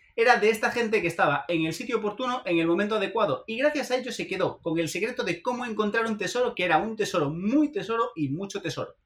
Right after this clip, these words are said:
Y chorrocientos años después, Ben Gates sigue perpetuando la tradición familiar de buscar el tesoro sin éxito, hasta que la rompe. Porque si alguien puede encontrar un tesoro perdido, ese es el bueno de Nicholas. Atentos porque vienen curvas.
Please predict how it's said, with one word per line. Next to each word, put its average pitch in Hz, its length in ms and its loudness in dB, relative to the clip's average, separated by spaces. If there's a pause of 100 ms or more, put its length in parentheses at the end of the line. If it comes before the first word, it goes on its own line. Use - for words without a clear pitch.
(120)
Y 190 200 -6
chorrocientos 269 680 -2
años 240 220 0
después, 139 460 -4 (240)
Ben 247 360 4
Gates 214 380 2
sigue 269 220 6
perpetuando 247 760 2
la 233 140 2
tradición 214 560 -2
familiar 220 460 2
de 196 60 0
buscar 170 260 0
el 233 120 0
tesoro 208 280 0
sin 220 160 -2
éxito, 139 420 -4 (340)
hasta 151 340 4
que 139 120 -4
la 127 100 -4
rompe. 156 440 0 (240)
Porque 175 320 4
si 226 120 4
alguien 202 280 6
puede 180 180 2
encontrar 151 380 0
un 170 80 2
tesoro 165 320 -4
perdido, 175 480 -2
ese 160 260 -2
es 151 140 -6
el 151 100 0
bueno 175 260 2
de 175 120 4
Nicholas. 156 560 -2
Atentos 277 600 2
porque 175 280 0
vienen 226 260 -4
curvas. - 420 -16